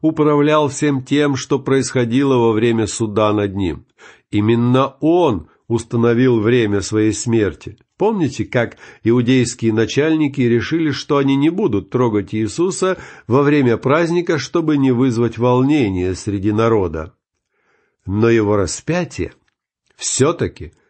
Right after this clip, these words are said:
произошло в праздник. Никогда он не являлся царем в большей степени, нежели в тот день, когда взошел на свой крест.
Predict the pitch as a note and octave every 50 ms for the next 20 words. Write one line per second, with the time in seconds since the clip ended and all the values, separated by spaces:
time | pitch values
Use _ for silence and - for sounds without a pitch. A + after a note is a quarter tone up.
0 | _ _ _ - - G#2+ G#2+ G2 E2 F#2 F#2+ - - G#2 G#2 G#2 F#2+ - - G#2
1 | G2+ F#2+ F2 D2+ D#2+ - - - - _ _ _ _ _ _ _ _ - C#3 D#3
2 | E3+ F#3 D#3+ G3+ G3+ F#3 F3+ F3 G#3 G#3 F3+ D3 A#2+ A2 A2+ A#2 B2 B2+ C3 C3
3 | C#3 D3+ D3 C3+ A#2+ - - B2 G#2 - - B2+ C#3 E3+ F3 D#3 C3 A2+ G#2+ G#2
4 | G2+ G2+ G#2+ D3 F#3 F3 C3+ G#2+ F#2 - - F#2+ F2 - - - - F#3+ A3 A3
5 | - D3 B2 A#2 A#2+ B2 A#2+ - - - - D3 E3 F#3+ G3+ F#3 D3+ D#3+ E3 D#3+
6 | - - - F3 D#3+ C#3+ B2 A2+ B2+ G3 G#3 F3+ D3+ B2 - - - _ _ -
7 | E3+ E3 D3 C#3+ D#3 D#3 D3+ C3 A2 A#2 C3 B2 B2 - - D3 D3 C#3+ C#3 C3
8 | B2+ B2+ A#2+ - - B2 B2 B2+ A#2+ A#2+ - C3 C3+ B2+ G#2+ F2+ - - - -
9 | -